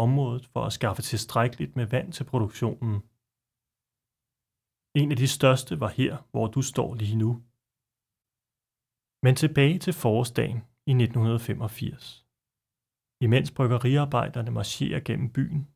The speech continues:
står en lille flok børn ved Frederiksholm Kirkesø i Sydhavn, blot et par kilometer herfra. Børnene er her med deres familier i det lille haveselskab rundt om søen,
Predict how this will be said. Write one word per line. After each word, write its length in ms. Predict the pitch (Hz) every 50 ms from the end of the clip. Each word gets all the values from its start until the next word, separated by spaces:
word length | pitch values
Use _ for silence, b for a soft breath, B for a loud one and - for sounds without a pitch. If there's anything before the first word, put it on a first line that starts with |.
| _ - -
står 200 | - 170 151 151
en 60 | 147
lille 200 | 143 151 156 170
flok 260 | 170 - 147 139 139 - -
børn 320 | 139 139 131 - 160 151
ved 80 | 151 139
Frederiksholm 560 | - - 120 113 104 - - 135 127 - 143
Kirkesø 540 | - - - 123 131 147 156 151 - 139 113 - -
i 0 |
Sydhavn, 500 | - - 131 131 135 127 147 - - 151 - _ _ _ _ _ _ _
blot 200 | - 117 113 113 - - -
et 80 | 113 -
par 80 | 131 120 -
kilometer 420 | - 113 110 107 110 107 107 - 110
herfra. 280 | 107 107 - - 107 - - - _ _ _ _ _ _ _ _ _ _ _ _ _ _ _ _ _ _ _ _ _ _ _ _ _ _ _ _ _ _ _ _ _ _ _ _ _ _ _ _ _ -
Børnene 340 | 143 139 - - 165 156 143 120 117
er 60 | 123 127
her 160 | 151 151 139 -
med 80 | - 117
deres 260 | - 107 104 104 -
familier 520 | - 117 107 110 120 - - - 135 123 117 - _ _ _ 127
i 40 | 113
det 120 | 117 110
lille 200 | 110 113 123 127
haveselskab 920 | 101 117 113 113 120 131 139 135 - 127 113 117 - - - - - -
rundt 200 | 120 113 - -
om 120 | 120 110
søen, 440 | 107 - - 131 - - 135 127 -